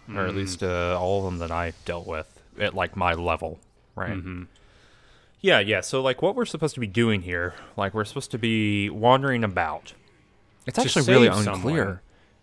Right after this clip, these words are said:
Speaker 2: Yeah, we're specifically tasked, I was, by a, a healer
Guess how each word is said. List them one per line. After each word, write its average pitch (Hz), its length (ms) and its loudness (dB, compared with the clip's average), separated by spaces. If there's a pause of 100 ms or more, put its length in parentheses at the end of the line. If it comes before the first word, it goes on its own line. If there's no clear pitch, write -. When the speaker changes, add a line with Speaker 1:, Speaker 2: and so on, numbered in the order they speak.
Speaker 2:
Yeah, 147 200 2
we're 123 180 0
specifically 143 680 -4
tasked, 110 460 -4
I 143 180 2
was, 92 600 -4 (840)
by 104 260 2
a, 92 600 -6
a 117 120 -4
healer 139 600 0